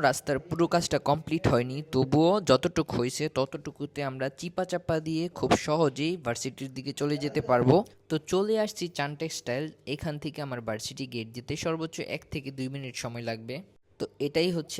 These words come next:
আমাদের ভার্সিটি, এখান থেকেই আমাদের ভার্সিটির এরিয়া শুরু। তো চলুন ভার্সিটিতে যাওয়া যাক। এটাই হচ্ছে আমাদের ভার্সিটির মেইন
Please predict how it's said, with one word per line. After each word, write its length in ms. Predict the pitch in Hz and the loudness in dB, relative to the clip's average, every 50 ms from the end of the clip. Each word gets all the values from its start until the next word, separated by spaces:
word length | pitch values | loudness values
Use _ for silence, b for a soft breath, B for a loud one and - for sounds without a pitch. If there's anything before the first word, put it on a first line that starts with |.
| 156 131 | -6 -4
আমাদের 260 | 117 117 110 117 123 123 123 117 | -6 -6 -8 -8 -8 -10 -8 -10
ভার্সিটি, 400 | 107 104 - - - 113 120 131 - 62 120 | -12 -12 -10 -12 -12 -12 -10 -10 -8 -8 -8
এখান 180 | 131 - 147 143 143 | -6 -6 -6 -6 -6
থেকেই 220 | 143 135 139 147 147 135 | -8 -6 -6 -4 -4 -4
আমাদের 240 | 123 120 123 123 123 117 | -4 -6 -6 -6 -6 -6
ভার্সিটির 460 | 110 101 - - - 117 120 123 123 - - 123 | -6 -8 -8 -8 -10 -8 -10 -10 -12 -10 -8 -8
এরিয়া 280 | 131 127 131 135 131 123 123 - | -6 -4 -2 -2 -2 -2 -2 -4
শুরু। 160 | 127 123 135 139 139 | -4 -4 -4 -4 -6
তো 60 | - 131 - - | -6 -8 -6 -6
চলুন 260 | 139 131 131 143 156 165 151 | -6 -4 -4 -4 -6 -6 -6
ভার্সিটিতে 500 | 123 117 113 - 127 113 117 120 120 135 139 123 120 | -6 -6 -6 -8 -10 -10 -12 -10 -8 -8 -8 -4 -4
যাওয়া 180 | 113 117 120 113 117 | -2 -2 -2 -2 -4
যাক। 140 | 127 156 - - - b b b b b b _ | -4 -6 -6 -12 -20 b b b b b b _
এটাই 300 | - 160 156 - 175 175 185 180 | -6 -4 -2 0 0 0 0 -2
হচ্ছে 200 | 165 165 - - 147 127 | -2 -4 -4 -4 -4 -4
আমাদের 220 | 127 127 143 143 139 123 | -2 -2 -2 -2 -2 -4
ভার্সিটির 400 | 120 117 - 123 120 139 147 143 127 120 | -4 -4 -6 -8 -6 -6 -6 -4 -4 -2
মেইন 200 | 117 120 123 | -2 -2 -2